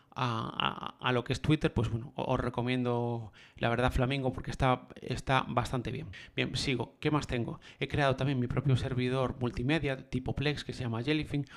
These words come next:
que la verdad es que funciona muy, muy bien. Eh, lo, tengo montado los dos ahora mismo, Plex y Jellyfin, y los dos a través de una cuenta Google Drive ilimitada que he montado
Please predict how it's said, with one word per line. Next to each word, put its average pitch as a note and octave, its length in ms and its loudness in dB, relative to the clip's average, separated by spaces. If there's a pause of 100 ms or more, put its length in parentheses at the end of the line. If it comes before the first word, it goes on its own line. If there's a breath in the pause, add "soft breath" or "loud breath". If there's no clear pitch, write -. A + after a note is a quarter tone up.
(140 loud breath)
que - 80 -2
la A#2+ 60 2
verdad C3 120 0
es - 40 -8
que C3+ 100 -2
funciona B2+ 360 2
muy, B2+ 200 0
muy A#2+ 160 2
bien. D#3+ 300 2 (340 loud breath)
Eh, B2 160 2
lo, A#2+ 400 2
tengo D3 240 4
montado C3+ 300 2
los A#2 140 2
dos C#3+ 140 0
ahora B2 120 -2
mismo, B2 280 -2
Plex - 240 -2
y B2+ 60 -4
Jellyfin, D#3 420 0 (380 loud breath)
y C3 160 -4 (160)
los B2+ 140 2
dos C3 140 -2
a B2 40 -10
través B2 380 0
de A#2 280 0
una B2 320 0
cuenta A#2+ 420 -2
Google A#2 220 0
Drive B2 240 0
ilimitada A#2 480 0
que A#2 100 -2
he - 20 0
montado A#2+ 480 0